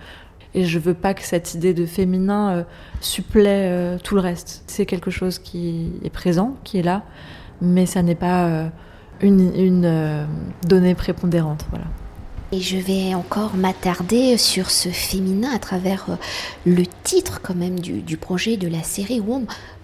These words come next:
Speaker 2: Si on le traduit, donc, euh, j-, j'évoquais, il veut dire, euh, utérus, cette cavité qui permet, euh, à la femme quand même, euh, d'enfanter. Puis il y a donc ce rapport, euh,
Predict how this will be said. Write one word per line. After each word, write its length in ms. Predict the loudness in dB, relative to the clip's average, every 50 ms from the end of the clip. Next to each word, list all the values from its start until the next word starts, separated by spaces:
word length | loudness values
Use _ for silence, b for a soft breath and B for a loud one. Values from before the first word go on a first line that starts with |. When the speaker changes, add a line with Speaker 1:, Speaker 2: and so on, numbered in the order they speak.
| -18 -18 -18 -12
Speaker 2:
Si 320 | -10 -6 -4 0 0 2 2
on 80 | 2
le 200 | 4 2 2 2
traduit, 760 | 0 0 -2 0 0 -2 -2 -2 -2 -2 0 0 0 0 2 2
donc, 320 | 2 0 0 -4 -6 -4
euh, 280 | -2 -2 -2 -2 -2 -4
j-, 180 | -4 -6 -6 -6
j'évoquais, 460 | -4 -2 0 0 0 -2 0 0 0
il 140 | 2 2 2
veut 120 | 0 0
dire, 280 | -2 0 0 0 0 2 2
euh, 280 | 2 2 2 0 -2 -4 B B B B B B B B B B B -4 -2
utérus, 540 | -2 -2 0 2 2 4 4 4 2 0 0
cette 460 | 0 0 -2 -2 -2 -2 -2 -2 0
cavité 420 | 0 -2 -2 -2 -4 -4 -2 -2 -2
qui 200 | -2 -4 -6 -4
permet, 580 | -2 0 0 0 0 0 0 2 2 2 2
euh, 260 | 0 0 -2 -2 -2 -4 -2 -2
à 80 | -2
la 140 | -2 -2 -4
femme 300 | -4 -6 -6 -4 -4 -4
quand 140 | -2 -2 0
même, 280 | 2 2 2 2 2 2
euh, 100 | 2 0 -2 B B B B B B B 0
d'enfanter. 680 | 0 0 0 -2 -2 -2 -2 -2 0 2 2 2 2
Puis 140 | 0 -2 -2
il 20 | -4
y 60 | -4
a 40 | -4
donc 180 | -4 -6 -4
ce 140 | -4 -2 -2
rapport, 640 | 0 0 -2 -4 -4 -2 -2 0 0 0 0 -2 -2
euh, 160 | -2 -2 -2